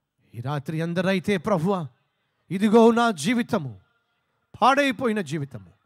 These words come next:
పతనమైపోయిన జీవితము, నాయన నువ్వొక్కడవే మార్చగలవు, నన్ను మార్చు నాయన, నా బ్రతుకును మార్చు ప్రభువా, ఈ పాపిష్టి క్రియలు ఏవి కూడా నాలో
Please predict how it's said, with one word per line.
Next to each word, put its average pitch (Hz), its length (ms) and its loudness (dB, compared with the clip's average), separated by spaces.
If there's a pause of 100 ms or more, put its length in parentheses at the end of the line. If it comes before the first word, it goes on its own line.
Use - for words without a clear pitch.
(380)
పతనమైపోయిన 285 800 2
జీవితము, 143 520 -12 (1080)
నాయన 139 160 -8
నువ్వొక్కడవే 196 760 -4
మార్చగలవు, 135 720 -8 (760)
నన్ను 262 220 2
మార్చు 294 520 2
నాయన, 147 400 -2 (520)
నా 233 100 2
బ్రతుకును 330 520 4
మార్చు 330 400 2
ప్రభువా, 139 440 -6 (640)
ఈ 277 100 2
పాపిష్టి 277 580 -2
క్రియలు 302 320 -2
ఏవి 330 240 2
కూడా 311 260 0
నాలో 302 380 2